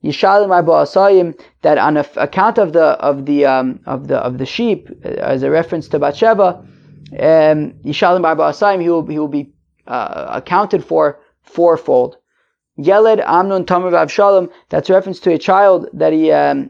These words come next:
a child that he had with Bathsheba who, who was killed, and, uh, uh, his son Amnon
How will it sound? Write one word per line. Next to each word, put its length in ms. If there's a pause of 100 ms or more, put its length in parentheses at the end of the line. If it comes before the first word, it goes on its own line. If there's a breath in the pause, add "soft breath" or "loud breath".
a 100
child 360
that 80
he 60
had 220
with 240 (120)
Bathsheba 560
who, 300
who 140
was 200
killed, 340 (480)
and, 500 (160)
uh, 260 (120)
uh, 240
his 180
son 300
Amnon 560